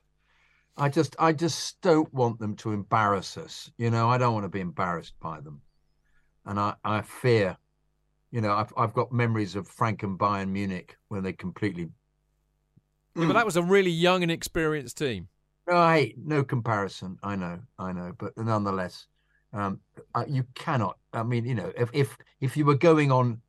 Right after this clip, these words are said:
Speaker 1: the way this player's t-, played, t-, where this team has played all season, they're gonna lose four nil.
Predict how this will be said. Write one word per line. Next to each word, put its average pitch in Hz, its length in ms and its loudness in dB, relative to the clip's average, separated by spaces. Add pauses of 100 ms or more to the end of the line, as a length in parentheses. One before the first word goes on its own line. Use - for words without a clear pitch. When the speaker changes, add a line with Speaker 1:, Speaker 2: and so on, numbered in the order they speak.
(180)
Speaker 1:
the 113 80 0
way 123 220 4
this 107 220 -4
player's 104 400 -2
t-, - 140 -20 (180)
played, 101 320 -2 (120)
t-, - 160 -12
where 127 140 4
this 113 180 -2
team 110 200 0
has 98 100 -6
played 107 260 0
all 92 120 -2
season, 85 460 -4 (200)
they're 104 120 -4
gonna 98 200 -2
lose 90 240 -4
four 92 340 -4
nil. 80 300 -10